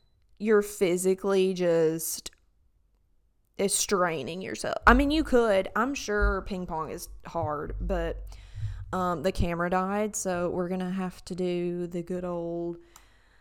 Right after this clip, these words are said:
battery switch real quick. But yeah. I,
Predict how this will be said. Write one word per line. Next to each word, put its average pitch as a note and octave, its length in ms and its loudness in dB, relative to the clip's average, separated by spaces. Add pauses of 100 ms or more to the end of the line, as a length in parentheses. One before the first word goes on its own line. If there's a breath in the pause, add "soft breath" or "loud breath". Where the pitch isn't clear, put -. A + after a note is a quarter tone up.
(480 soft breath)
battery F#3+ 640 -2
switch D4 560 -6
real D#4+ 180 -6
quick. D#4+ 1000 -12 (440 soft breath)
But F#3+ 280 -10
yeah. F3+ 240 -12 (1600 soft breath)
I, B3 380 -10